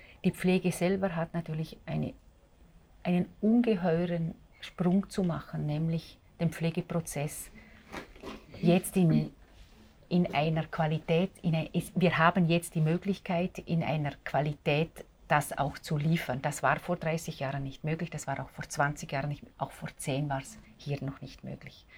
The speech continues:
Dass wir haben können mit Zielen und mit Maßnahmen arbeitet, die einen Katalog haben, die einfach E D V gestützt auch zur Verfügung stehen. Man kann nicht, also man muss die,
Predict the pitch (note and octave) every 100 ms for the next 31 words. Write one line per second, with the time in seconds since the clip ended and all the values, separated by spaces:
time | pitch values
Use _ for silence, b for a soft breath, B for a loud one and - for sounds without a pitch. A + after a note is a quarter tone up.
0 | B B B B - D3 - D3+ C3+ C#3+
1 | C#3+ D3 D#3 C#3+ D3 C#3+ C#3+ - C#3+ D3
2 | D#3 D3+ D3+ D3 D3 C3+ - - B B
3 | B - C#3+ C3 C#3+ - C3+ C#3 C#3 -
4 | C3+ C#3+ C#3 C#3+ - C3 C#3 - C3 C#3+
5 | C3+ C#3+ - C3+ C#3+ D3 D3 C#3+ - D#3
6 | D3 D3 - C#3+ D3 - C#3 - - -
7 | C#3 - D#3+ - - D#3 D3 D3+ - C#3+
8 | C#3+ B - D#3 D3 D3+ D3 D3+ D3 -
9 | - - B B B B B B B B
10 | - D#3 D3+ D3+ E3 A3+ - - -